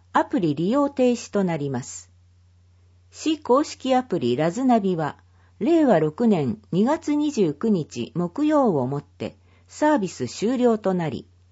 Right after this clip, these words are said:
アプリが利用停止になります。今後は、木更津市ライン公式アカウントを開設し、ラズナビの機能を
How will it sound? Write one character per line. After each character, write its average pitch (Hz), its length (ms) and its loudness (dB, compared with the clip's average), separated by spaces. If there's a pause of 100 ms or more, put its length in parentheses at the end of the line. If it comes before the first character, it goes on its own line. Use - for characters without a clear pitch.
ア 285 140 2
プ 269 200 -4
リ 170 160 -2
が 120 240 -8 (160)
利 190 180 -2
用 294 220 2
停 269 220 0
止 254 200 -2
に 208 180 4
な 180 140 0
り 147 120 -4
ま 123 120 -4
す。 - 300 -18 (840)
今 285 300 -2
後 233 160 4
は、 208 220 0 (320)
木 - 100 -18
更 302 320 2
津 262 140 -4
市 - 380 -6
ラ 185 180 2
イ 320 120 0
ン 302 80 -2
公 294 240 0
式 - 260 -4
ア 285 100 2
カ 277 160 0
ウ 214 140 4
ン 175 60 -2
ト 139 240 -4
を 110 60 -4
開 190 260 -2
設 180 320 -6
し、 - 320 -10 (520)
ラ 190 180 0
ズ 302 140 -4
ナ 320 160 2
ビ 294 100 -2
の 269 160 0
機 262 160 -6
能 226 220 2
を 117 260 -4